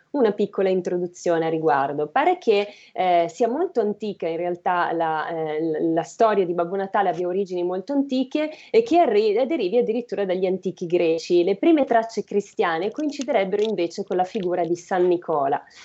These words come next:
San Nicola che in olandese, eh, viene chiamato Sinterklaas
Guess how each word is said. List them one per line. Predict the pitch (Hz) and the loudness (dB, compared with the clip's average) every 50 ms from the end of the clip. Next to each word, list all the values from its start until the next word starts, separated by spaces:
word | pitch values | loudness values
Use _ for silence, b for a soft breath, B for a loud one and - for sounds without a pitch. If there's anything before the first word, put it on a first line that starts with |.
| B B B | B B B
San | _ - 196 240 | _ 0 2 4
Nicola | 320 320 330 240 233 247 | 4 4 4 4 4 4
che | 240 240 214 | 2 2 0
in | 196 202 | 0 0
olandese, | 202 202 208 226 240 233 190 185 180 180 175 175 185 185 196 208 190 - | 0 -2 -2 0 -2 0 0 0 0 0 -2 -2 -2 -2 -2 -2 -4 -4
eh, | - 175 170 170 165 160 160 160 | -4 -2 -2 0 0 0 -2 2
viene | 160 220 220 185 180 | 2 2 2 2 0
chiamato | 180 - 262 226 185 175 - - 196 | -4 -4 -4 -4 -4 -4 -4 -6 -8
Sinterklaas | - - - 294 294 262 190 190 185 170 165 - 180 165 151 156 156 - - - 185 208 233 | -8 -4 -2 0 0 0 0 0 -2 -2 -2 -2 0 0 0 0 -4 -8 -8 -4 -2 -2 -2